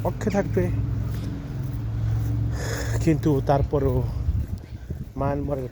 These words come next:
পক্ষে থাকবে চায় না, আমেরিকা সফল হবে না। ওকে, না হওয়ার সম্ভাবনাই বেশি আমেরিকা। সাথে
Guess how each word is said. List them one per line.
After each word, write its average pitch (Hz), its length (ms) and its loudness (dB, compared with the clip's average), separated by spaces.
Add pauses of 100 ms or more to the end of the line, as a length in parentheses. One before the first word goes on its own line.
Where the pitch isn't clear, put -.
পক্ষে - 300 -6
থাকবে 139 220 2 (100)
চায় 151 240 4
না, 180 60 4 (2000)
আমেরিকা 139 280 2 (120)
সফল 160 240 0 (100)
হবে 180 220 2
না। 220 60 -2 (2250)
ওকে, 165 200 -2 (1700)
না 147 120 6 (120)
হওয়ার 165 260 -2
সম্ভাবনাই 170 580 2
বেশি - 160 -6 (100)
আমেরিকা। 165 340 -4 (1600)
সাথে 139 220 -2